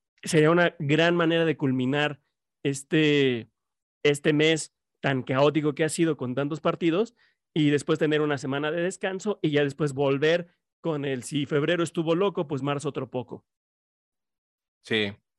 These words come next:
Speaker 2: sí, pues va a ser una lástima no poder verte por allá, Robert. Este, sí, sí hubiera estado genial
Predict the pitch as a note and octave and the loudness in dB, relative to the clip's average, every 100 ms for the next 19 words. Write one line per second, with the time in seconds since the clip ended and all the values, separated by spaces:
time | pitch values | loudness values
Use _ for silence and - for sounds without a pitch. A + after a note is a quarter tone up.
0 | - - _ - C#3+ C3 A2 - B2+ D#3 | -20 -20 _ 0 2 2 -2 -4 -2 -2
1 | E3+ D#3 D#3 C#3+ C3+ B2 A#2+ - A#2+ A2+ | 2 0 0 -2 -2 0 0 -2 -6 -4
2 | A#2 A2+ A2+ A#2 A#2 - G2+ G2 G#2+ A#2 | -4 -4 -4 -4 -6 -8 -4 -2 0 0
3 | A#2 - - G2 - F#2+ E2 D#2+ - _ | -2 -4 -18 -20 -16 -12 -10 -10 -14 _
4 | _ _ _ - G#2 G#2+ G#2 G2 - G#2 | _ _ _ -12 -6 -4 -4 -6 -8 -8
5 | G2+ G2+ G2+ G#2 G2 - G#2 G2+ - G2+ | -6 -6 -2 -2 -4 -2 -2 -2 -6 -6
6 | G2+ G#2 | -4 -4